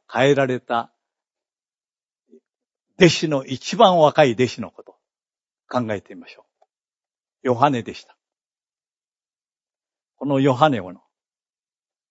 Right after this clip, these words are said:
起承は、激しい起承と書いてます。ね。雷の子と呼ばれてた。しかし彼は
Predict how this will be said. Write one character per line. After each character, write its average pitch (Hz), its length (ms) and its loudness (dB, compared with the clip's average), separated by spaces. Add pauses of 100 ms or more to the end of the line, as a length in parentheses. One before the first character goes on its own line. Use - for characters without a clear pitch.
(300)
起 - 100 -6
承 120 240 2
は、 123 240 -6 (480)
激 147 480 4
し 233 380 2
い - 100 -2
起 - 100 -16
承 - 280 2
と 156 180 -2
書 127 60 0
い 107 80 -4
て - 80 -20
ま 87 100 -20
す。 - 140 -20 (1120)
ね。 131 200 -8 (460)
雷 247 640 4
の 220 180 4
子 - 300 0
と 196 160 4
呼 131 80 2
ば 117 140 4
れ 98 80 -6
て - 40 -20
た。 - 240 -20 (2250)
し - 140 -20
か 135 100 -8
し - 140 -18
彼 117 220 -12
は 107 220 -10